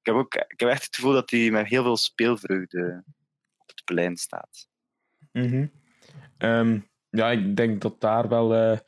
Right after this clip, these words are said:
Speaker 2: dat ze, als ze die vastzetten bij Frankrijk, zoals ze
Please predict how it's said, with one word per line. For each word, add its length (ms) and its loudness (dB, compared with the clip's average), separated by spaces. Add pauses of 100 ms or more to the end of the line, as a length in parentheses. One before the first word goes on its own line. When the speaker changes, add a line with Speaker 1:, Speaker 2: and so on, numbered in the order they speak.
(920)
Speaker 2:
dat 200 0
ze, 80 0
als 140 0
ze 100 0
die 180 2
vastzetten 460 0
bij 160 4
Frankrijk, 640 0
zoals 380 0
ze 200 2